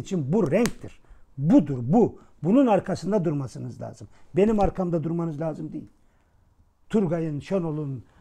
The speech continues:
işte Orhan'ın, Hami'nin, o günün, Lemi'nin, Ünal'ın falan, işte Şota'nın, Mota'nın arkasında durma-, durmanız değil. Bunun arkasında duracaksın.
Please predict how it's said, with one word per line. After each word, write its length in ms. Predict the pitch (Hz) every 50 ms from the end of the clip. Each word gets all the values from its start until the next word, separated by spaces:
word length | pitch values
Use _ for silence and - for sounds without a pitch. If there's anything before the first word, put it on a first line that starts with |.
| _ _ _ _ -
işte 460 | 131 - - - 160 151 151 - - - _ _ _ _ _
Orhan'ın, 460 | - 240 202 190 185 175 165 165 160 143
Hami'nin, 840 | 117 147 190 208 196 175 170 170 160 156 156 147 143 131 117 - _ _ _ _ _ _ _ _ _ _ _ _ -
o 180 | 277 254 233 175
günün, 440 | 160 202 180 170 160 151 147 131 - _ _ _ _ _ - _ - 143
Lemi'nin, 640 | 170 214 220 208 202 190 180 170 160 147 139 196 226 269
Ünal'ın 580 | 262 233 214 202 185 175 175 160 147 131 113 - _ -
falan, 340 | 262 262 254 226 185 143 - - _ _ _ _ _ _ _ _
işte 160 | - - 185
Şota'nın, 440 | - - - 262 247 254 220 196 196
Mota'nın 300 | 202 214 208 208 214 202
arkasında 440 | 208 208 202 - 214 190 202 208 185
durma-, 440 | 190 190 196 202 175 180 302 240 180
durmanız 360 | 180 185 190 190 190 185 156
değil. 100 | 165 139 131
Bunun 200 | 165 254 269 254
arkasında 480 | 220 175 - - 147 - - 170 143
duracaksın. 420 | 127 135 139 117 117 113 - -